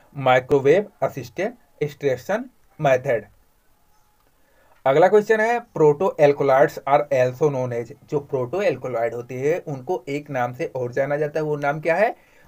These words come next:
पहला option true alkaloid, दूसरा option amino alkaloids, तीसरा option extra alkaloids, चौथा option pseudo alkaloids। तो इसमें से हमारा right option कौन सा होगा? तो इसका right option होगा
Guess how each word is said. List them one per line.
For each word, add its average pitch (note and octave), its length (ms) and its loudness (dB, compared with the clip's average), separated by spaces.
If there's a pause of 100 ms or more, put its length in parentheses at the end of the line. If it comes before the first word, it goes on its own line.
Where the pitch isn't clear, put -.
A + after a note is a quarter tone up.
(120)
पहला C#3 300 6
option G3+ 280 0 (240)
true C#3+ 280 2
alkaloid, E3+ 380 4 (320)
दूसरा C#3+ 360 4
option A3+ 260 0 (260)
amino B2+ 360 -2
alkaloids, F3 420 0 (280)
तीसरा D#3+ 360 4
option A3+ 280 -4 (220)
extra C#3 360 0
alkaloids, E3 480 4 (280)
चौथा F#3 360 4
option G3 300 -4 (200)
pseudo F#3 400 0
alkaloids। A#2 460 -4 (320)
तो C3+ 60 -8
इसमें D3 260 -4
से D#3+ 120 -2
हमारा D3 280 2
right D3+ 240 2
option D3+ 300 0
कौन D3 220 -2
सा D#3 100 2
होगा? E3+ 340 0 (840)
तो C3 60 -8
इसका B2 220 0
right D#3 240 4
option C#3+ 300 2
होगा B2+ 300 -2